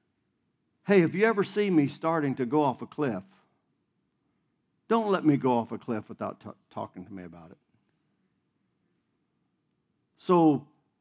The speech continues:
when someone asks you what your stance is, that's a pretty simple and easy time to know when. And then whenever somebody asks you about what they're doing or what their stance is, "What's your opinion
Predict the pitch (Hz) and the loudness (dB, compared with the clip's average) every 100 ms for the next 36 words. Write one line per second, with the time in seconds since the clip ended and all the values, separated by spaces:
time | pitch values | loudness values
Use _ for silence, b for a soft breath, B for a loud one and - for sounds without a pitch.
0 | _ _ - 127 151 165 196 196 196 202 | _ _ -6 -2 2 2 4 4 4 2
1 | 196 226 202 220 226 226 - 165 139 127 | -2 -4 -2 -2 -2 -8 -2 -2 0 -2
2 | 131 123 151 151 - _ _ _ _ _ | -4 -4 -4 -8 -18 _ _ _ _ _
3 | _ _ _ _ _ _ _ _ _ - | _ _ _ _ _ _ _ _ _ -6
4 | 117 127 123 123 104 - _ _ _ _ | -4 -2 -2 -2 -4 -14 _ _ _ _
5 | _ _ - 185 180 - 180 185 190 196 | _ _ 2 4 4 0 -2 0 2 2
6 | 180 156 156 196 196 160 143 143 135 131 | 4 2 0 -2 -4 -4 -4 -2 -2 -2
7 | 127 127 110 107 113 113 110 110 156 151 | -4 -4 -4 -4 -4 -6 -6 -4 -6 -8
8 | _ _ _ _ _ _ _ _ _ 139 | _ _ _ _ _ _ _ _ _ 2
9 | 170 240 226 202 175 - 175 160 139 131 | 4 4 2 2 0 -2 0 4 4 4
10 | 135 170 - _ _ _ _ - 143 175 | 2 -4 -8 _ _ _ _ -4 0 0
11 | - 190 190 165 147 170 170 170 - _ | -4 0 4 4 2 2 2 0 -6 _
12 | _ _ _ _ _ _ _ _ _ 156 | _ _ _ _ _ _ _ _ _ 4
13 | 190 190 214 240 143 127 104 95 98 - | 4 4 4 4 2 -2 -2 -8 -12 -4
14 | 143 131 165 143 202 220 202 - 160 131 | -2 2 2 2 0 0 -2 -2 -2 -2
15 | 117 - 117 104 98 165 226 226 262 247 | -4 -6 -8 -8 -4 0 0 -2 -2 0
16 | - - 226 214 160 120 113 | 0 -2 -2 2 2 2 -2